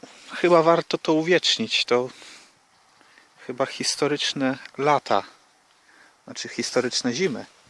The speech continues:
Bo bardzo ciepłe. Tak jak mówiłem, dzisiaj jest dwudziesty ósmy grudnia. Na zachodzie mamy niespełna jedenaście stopni. Ale ostatnie pięć, sześć, nawet nie wiem,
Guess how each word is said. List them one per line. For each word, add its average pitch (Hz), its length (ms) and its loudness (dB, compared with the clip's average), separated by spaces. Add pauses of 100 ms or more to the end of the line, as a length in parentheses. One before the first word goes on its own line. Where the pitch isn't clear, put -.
(1000)
Bo 123 120 2
bardzo 139 340 4
ciepłe. 127 520 4 (800)
Tak - 180 -2
jak 135 180 -2
mówiłem, 135 300 0
dzisiaj - 200 2
jest 120 100 0
dwudziesty 135 360 -2
ósmy 135 260 -2
grudnia. 151 480 2 (680)
Na 135 160 2
zachodzie 139 440 2
mamy 131 340 0 (920)
niespełna 147 480 2
jedenaście 131 560 2
stopni. 127 640 -2 (1800)
Ale 143 160 6
ostatnie 170 440 4
pięć, 202 360 2
sześć, - 760 4 (340)
nawet 113 300 -2
nie 131 120 4
wiem, 123 160 4